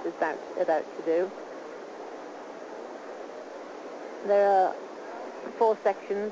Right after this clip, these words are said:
of vaults, and they have to nominate before they go. They can't run down and then,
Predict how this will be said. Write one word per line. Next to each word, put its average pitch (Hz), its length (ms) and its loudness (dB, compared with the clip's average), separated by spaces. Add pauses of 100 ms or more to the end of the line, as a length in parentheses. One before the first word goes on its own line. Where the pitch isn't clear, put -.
of 190 120 0
vaults, 190 280 4 (3250)
and 180 180 0
they 196 120 6
have 190 240 -2
to 190 100 2
nominate 196 500 2 (100)
before 208 280 4
they 202 160 6
go. 202 220 6
They 175 100 6
can't 220 300 2
run 220 240 4
down 196 300 4
and 180 100 0
then, 180 200 0